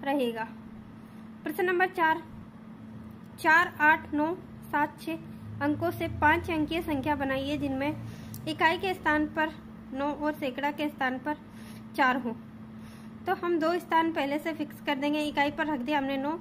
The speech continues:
और सैकड़ा पर चार। इसके अलावा हम तीन अंकों को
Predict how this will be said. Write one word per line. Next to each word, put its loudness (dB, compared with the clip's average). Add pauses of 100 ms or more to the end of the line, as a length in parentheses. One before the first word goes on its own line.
(520)
और 0
सैकड़ा 2
पर 2
चार। 2
इसके -4
अलावा 4
हम 0
तीन -2
अंकों 0
को -2